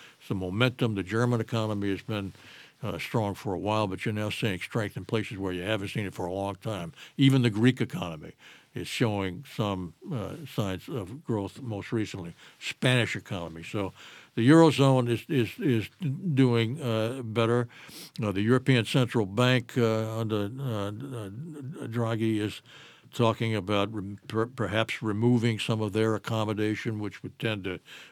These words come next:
allow rates to begin to normalize in Europe. That,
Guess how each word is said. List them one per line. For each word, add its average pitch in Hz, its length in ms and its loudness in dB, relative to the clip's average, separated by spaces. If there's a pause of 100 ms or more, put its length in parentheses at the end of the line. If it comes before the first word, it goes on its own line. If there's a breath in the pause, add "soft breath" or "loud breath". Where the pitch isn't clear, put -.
allow 101 260 0
rates 104 440 0
to 104 160 -6
begin 104 380 -6
to 110 80 -4
normalize 104 760 -2
in 104 220 -8
Europe. 113 420 2 (680 loud breath)
That, 110 240 0